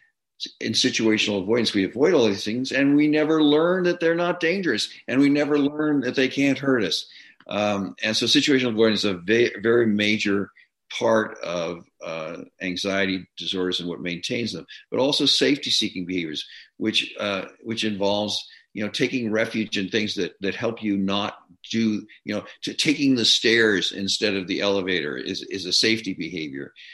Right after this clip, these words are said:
Um, uh, or, or only, or only going up, you know, two or three floors instead of all the way to the top. That, that, that's another c-, example of, of a safety behavior.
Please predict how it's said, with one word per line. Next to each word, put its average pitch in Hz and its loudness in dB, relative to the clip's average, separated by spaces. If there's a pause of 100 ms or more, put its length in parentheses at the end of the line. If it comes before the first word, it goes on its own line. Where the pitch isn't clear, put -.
(360)
Um, 90 -6 (880)
uh, 90 -2 (960)
or, 104 0 (160)
or 107 -2
only, 131 6
or 120 -4
only 131 4
going 113 0
up, 107 -6 (240)
you 110 -4
know, 95 -4
two 147 2 (200)
or 104 -4
three 117 -2
floors 107 0 (200)
instead 104 -2
of 95 -4
all 104 0
the 101 0
way 101 2
to 98 -4
the 90 -6
top. 87 -6 (220)
That, 95 -6
that, 110 -2
that's 104 -2
another 101 -2
c-, 101 -8
example 98 -4
of, 85 -12 (100)
of 85 -10
a 90 -8
safety 101 -2
behavior. 87 -6